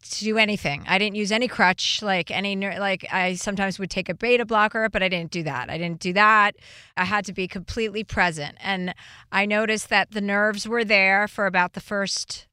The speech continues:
six or seven performances, and then I just strolled right into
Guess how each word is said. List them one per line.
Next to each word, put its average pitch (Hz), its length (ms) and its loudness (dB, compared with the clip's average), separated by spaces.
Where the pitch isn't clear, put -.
six - 480 -6
or 226 60 -6
seven 202 380 -2
performances, 214 840 -4
and 196 240 -2
then 196 160 2
I 185 140 2
just 190 260 -6
strolled 196 460 -2
right 180 240 0
into 170 640 -4